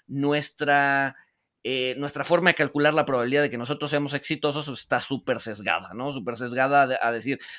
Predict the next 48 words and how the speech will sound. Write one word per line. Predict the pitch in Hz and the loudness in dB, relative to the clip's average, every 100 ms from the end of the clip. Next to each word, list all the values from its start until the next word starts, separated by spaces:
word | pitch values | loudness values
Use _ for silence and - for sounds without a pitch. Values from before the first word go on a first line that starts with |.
| - | -10
"Pues, | - | 2
solo | 160 160 147 | 6 6 8
veo | 147 | 6
gente | 147 147 131 | 4 0 -2
exitosa | 139 139 - 143 131 | -4 -6 -2 -2 -2
en | |
redes | 120 131 131 | 0 0 0
sociales, | 139 147 139 139 151 - - _ | 0 2 4 2 -2 -18 -20 _
pues, | - 139 | -2 0
yo | 135 | 0
también | 127 123 117 | -2 -4 -2
puedo | 117 101 | -4 -2
ser", | 143 160 | -2 -4
porque | 110 107 | -4 -8
al | 98 | -6
parecer | 98 92 113 | -6 -4 -6
es | 107 - _ | -6 -10 _
muy | 95 107 101 | -10 -10 -6
fácil, | - 147 110 - - - | -2 -2 -2 -10 -20 -20
cuando | - 110 110 | -10 -8 -8
en | 104 | -4
realidad... | 117 139 131 143 - _ _ _ | -2 2 2 2 -4 _ _ _
Pues, | 147 - | -8 -8
no, | 95 - _ | -12 -14 _
¿no? | 80 127 | -10 -6
Cuando | 123 101 | -6 -6
en | 95 | -4
realidad | 98 101 104 | -4 -2 0
hay | 107 | -2
un | 104 | -4
chorro | 120 107 110 | -6 -4 -6
de | |
personas | 95 95 104 104 | -6 -8 -10 -10
que | - | -14
se | 90 | -8
quedaron | 90 92 | -6 -6
en | 85 | -10
el | 76 | -10
camino, | 85 85 85 73 | -12 -10 -10 -10
¿no? | 90 | -12
Entonces, | 110 - | -8 -4
ahí | 123 | -4
está | - 127 | 0 0
un | 131 | 0
sesgo | 127 123 | -2 -2
de | 123 | -4
supervivencia | 113 110 98 101 110 113 | -4 -8 -6 -6 -6 -4
importantísimo. | 117 90 78 92 104 143 - | -6 -6 -12 -12 -10 -12 -12